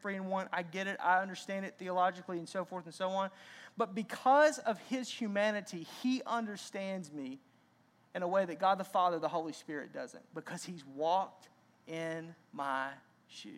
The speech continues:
He understands the oppression. He understands the, the insecurities. He understands the frustrations. He understands the,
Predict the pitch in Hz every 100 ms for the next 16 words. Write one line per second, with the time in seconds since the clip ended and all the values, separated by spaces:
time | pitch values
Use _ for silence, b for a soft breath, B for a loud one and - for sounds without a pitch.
0 | - - - _ _ _ _ _ _ _
1 | _ b b - 214 202 214 202 - -
2 | 202 180 156 147 156 143 - 185 170 -
3 | 127 - 202 170 214 190 - - 196 190
4 | 165 156 165 160 B B 190 190 - 185
5 | - 214 170 151 - 226 220 202 180 -
6 | 208 196 190 175 165 180 - - 185 170
7 | 170 - 226 214 214 196 - 214 208 196
8 | 160 180